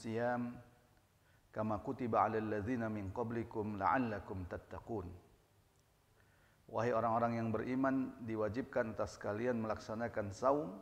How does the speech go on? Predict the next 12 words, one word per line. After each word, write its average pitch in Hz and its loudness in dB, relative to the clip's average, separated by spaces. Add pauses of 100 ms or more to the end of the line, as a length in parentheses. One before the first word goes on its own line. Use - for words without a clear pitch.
(1040)
sebagaimana 113 0
telah 117 0
diwajibkan 117 2
atas 110 -4
orang-orang 117 2
sebelum 104 -4
kalian, 113 0
la'allakum 113 2
tattaqun. 92 -8 (720)
agar 107 0
kalian 113 2
menjadi 104 -2